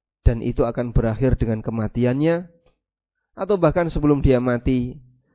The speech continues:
sudah berakhir ketika yang bersangkutan sudah dimakzulkan atau sudah pensiun, maka dia sudah tidak punya kekuasaan. Baik.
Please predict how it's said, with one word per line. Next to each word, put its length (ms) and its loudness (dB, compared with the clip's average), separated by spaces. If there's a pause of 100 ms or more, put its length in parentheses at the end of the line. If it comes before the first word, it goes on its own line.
sudah 320 0
berakhir 640 -2 (480)
ketika 240 -4
yang 160 -2
bersangkutan 880 -4 (300)
sudah 240 -4
dimakzulkan 1040 0 (640)
atau 240 -4
sudah 240 -2
pensiun, 880 -2
maka 240 -8
dia 160 -2
sudah 320 -2
tidak 240 -2
punya 240 -2
kekuasaan. 720 -4 (1500)
Baik. 240 -2